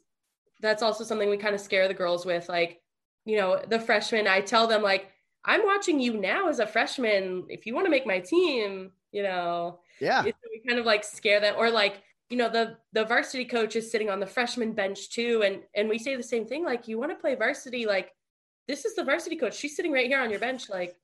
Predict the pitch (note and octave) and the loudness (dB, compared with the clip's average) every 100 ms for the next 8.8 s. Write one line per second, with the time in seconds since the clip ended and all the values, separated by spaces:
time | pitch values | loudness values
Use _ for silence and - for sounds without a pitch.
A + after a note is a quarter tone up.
0 | _ _ _ _ _ _ A3 G#3 A3+ F#3+ | _ _ _ _ _ _ 0 0 0 -4
1 | B3 - G#4+ - D4+ D4+ D#4 D4 B3 A#3 | -8 -4 -2 0 2 4 2 0 -2 0
2 | A#3 A3 G3+ G#3 - A#3 G#3+ A#2 C#3 - | 2 2 0 -2 0 2 2 -2 -10 -14
3 | - - - F3 F3 - _ - A3 - | -18 -14 -10 -10 -10 -14 _ -12 -12 -12
4 | - - _ - B2+ B2+ B2+ - B2 A#2 | -16 -18 _ -2 2 4 2 0 0 -2
5 | G#2+ - A2 A#2+ A#2+ A#2 G#2+ G2+ F#2+ - | -6 -6 -4 0 0 0 -4 -12 -16 -10
6 | - B2+ C#3 C3+ A#2+ A#2+ B2+ C#3 B2+ A2+ | -4 4 6 6 2 0 0 0 -2 -2
7 | A#2 B2 B2+ B2 A2+ G#2+ A#2 A2 G#2+ A2 | 0 2 2 2 -2 -2 -2 0 -2 -2
8 | A2 G#2+ G#2+ G2 F#2 G2 F#2 F#2+ | -4 -6 -6 -6 -4 -2 -4 -6